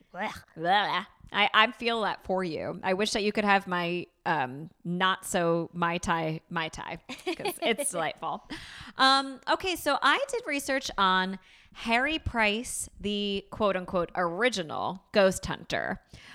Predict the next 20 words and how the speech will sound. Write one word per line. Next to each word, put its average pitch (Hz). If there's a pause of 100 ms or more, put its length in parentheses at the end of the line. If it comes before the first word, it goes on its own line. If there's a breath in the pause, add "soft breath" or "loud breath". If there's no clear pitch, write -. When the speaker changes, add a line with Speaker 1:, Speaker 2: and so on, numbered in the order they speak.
(160 loud breath)
Speaker 2:
Um, 233
Speaker 1:
Hmm. -
Speaker 2:
my 254
research 320
came 254
from 208
Wikipedia 185 (480 loud breath)
and 220 (140)
American 233
Hauntings 220 (100)
Inc 180 (300)
dot -
com. 160 (480 soft breath)
Um, 185 (100)
this 233
was 202
Speaker 1:
They 208
incorporated. 202 (120)
<laughs> -
Speaker 2:
Right. 196